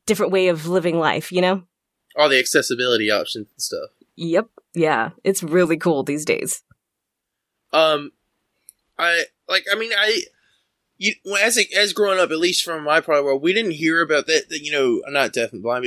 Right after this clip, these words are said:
Speaker 2: but the, or I guess it never really, uh, occurred to us about,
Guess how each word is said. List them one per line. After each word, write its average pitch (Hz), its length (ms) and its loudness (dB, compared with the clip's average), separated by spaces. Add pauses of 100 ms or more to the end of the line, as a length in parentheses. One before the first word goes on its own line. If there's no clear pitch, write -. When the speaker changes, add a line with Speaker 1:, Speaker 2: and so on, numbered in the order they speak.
Speaker 2:
but 135 160 0 (120)
the, 131 340 -2 (100)
or 131 200 -6
I 135 80 -2
guess 147 200 -2
it 156 40 -12
never 139 180 -4
really, 131 320 -4 (120)
uh, 120 120 -4 (420)
occurred 156 420 0
to 143 100 2
us 123 120 -2
about, 123 420 0